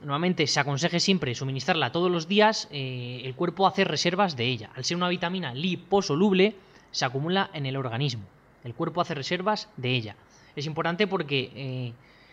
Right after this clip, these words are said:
implicará también, eh, un grado de toxicidad del que luego hablaremos en suplementos. Segundo, se almacena en el hígado.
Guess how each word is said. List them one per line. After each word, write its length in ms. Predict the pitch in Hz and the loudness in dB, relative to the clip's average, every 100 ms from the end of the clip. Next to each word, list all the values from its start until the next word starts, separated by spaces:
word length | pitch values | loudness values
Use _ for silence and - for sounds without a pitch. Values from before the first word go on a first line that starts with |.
| - - | -20 -10
implicará 460 | 139 139 139 143 156 | -6 -4 -2 -2 -2
también, 420 | 160 170 190 185 | -2 0 -2 -4
eh, 340 | 151 135 135 135 | -8 -8 -8 -6
un 120 | 156 | -4
grado 260 | 165 170 185 | 0 2 2
de 100 | 170 | 0
toxicidad 760 | 160 - 160 143 151 208 - | -4 -4 -6 -2 0 0 0
del 200 | 139 127 | -10 -8
que 80 | 135 | -6
luego 220 | 143 165 | -4 -2
hablaremos 420 | 151 139 156 151 | -2 -2 -4 -8
en 100 | 147 | -8
suplementos. 600 | 123 127 123 120 113 - - _ _ _ _ _ _ _ _ | -8 -8 -8 -8 -12 -20 -20 _ _ _ _ _ _ _ _
Segundo, 400 | - 151 208 185 | -4 2 4 4
se 120 | 139 165 | 2 0
almacena 280 | 151 196 | 2 2
en 80 | 240 | 4
el 140 | 202 202 | 4 6
hígado. 340 | 160 131 | 6 4